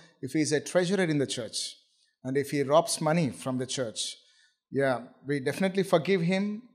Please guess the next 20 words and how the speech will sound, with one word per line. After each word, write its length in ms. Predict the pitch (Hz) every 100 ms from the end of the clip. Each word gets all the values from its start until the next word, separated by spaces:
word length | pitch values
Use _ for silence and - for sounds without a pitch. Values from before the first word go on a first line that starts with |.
| _
but 200 | 143 147
he 100 | 160
may 140 | 156 151
have 280 | 143 180 -
to 80 |
step 280 | 170 - 135
down 240 | 156 180 175
from 240 | - 156
his 280 | 156 147 - - - _
responsibility 1080 | 139 127 - 180 180 151 151 131 127 120 151 - _ _
for 260 | - 208 202
a 60 |
while 380 | 160 165 151 104 - - _
until 300 | 131 151 180
he 120 | 175 170
proves 440 | - - 220 -
himself 680 | 170 147 151 120 110 - - _ _ 113
being 260 | 151 160
trustworthy. 560 | 160 139 - 147 123 107 - _ _ _ _
So, 440 | - 147 143 139